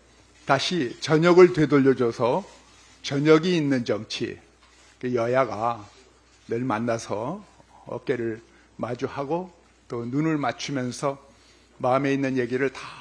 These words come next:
끌어내고, 어, 하는 것이 어떻겠는가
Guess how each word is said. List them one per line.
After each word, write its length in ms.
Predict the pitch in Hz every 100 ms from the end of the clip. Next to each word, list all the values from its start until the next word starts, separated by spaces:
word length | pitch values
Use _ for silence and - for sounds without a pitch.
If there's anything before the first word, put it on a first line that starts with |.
| - - - - - -
끌어내고, 800 | - 143 135 117 104 107 120 185 - _ - _ _ _
어, 240 | 92 87
하는 240 | - 135 135
것이 520 | 123 117 - 120 117 - - - -
어떻겠는가 800 | 113 - - 117 110 107 101 104